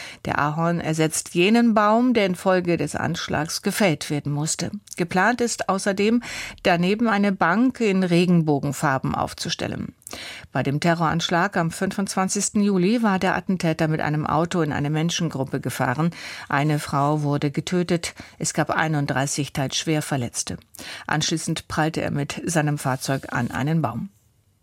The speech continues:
In Taiwan hat das jährliche Militärmanöver begonnen. Damit übt die taiwanesische Armee das Vorgehen im Falle eines möglichen chinesischen Angriffes auf den Inselstaat.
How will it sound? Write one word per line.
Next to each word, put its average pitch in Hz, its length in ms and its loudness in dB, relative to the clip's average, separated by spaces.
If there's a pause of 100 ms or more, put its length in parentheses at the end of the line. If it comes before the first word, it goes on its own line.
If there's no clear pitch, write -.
(920)
In 240 200 2
Taiwan 247 520 4
hat 254 120 2
das 240 180 0
jährliche 247 480 4
Militärmanöver 220 920 4
begonnen. 147 720 0
Damit 190 420 2
übt 247 340 -2
die 247 160 2
taiwanesische 165 760 0
Armee 156 300 0
das 208 280 0
Vorgehen 147 520 0
im 143 140 0
Falle 143 360 2
eines 151 320 -2
möglichen 151 400 -2
chinesischen 190 640 2
Angriffes 165 720 0
auf - 240 -2
den 170 200 -2
Inselstaat. 147 680 -2